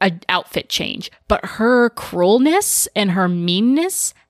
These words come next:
never changed. I wouldn't say anything about her fundamentally changed. She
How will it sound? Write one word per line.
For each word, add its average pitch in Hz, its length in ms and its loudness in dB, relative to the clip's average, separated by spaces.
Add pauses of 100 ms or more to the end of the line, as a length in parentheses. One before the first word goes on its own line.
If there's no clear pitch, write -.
never 190 280 2
changed. 175 760 -4
I 185 80 2
wouldn't 214 220 -2
say 233 160 0
anything 190 320 -4
about 170 300 0
her 190 160 -2
fundamentally 175 760 -2
changed. 294 500 -2 (100)
She 277 540 4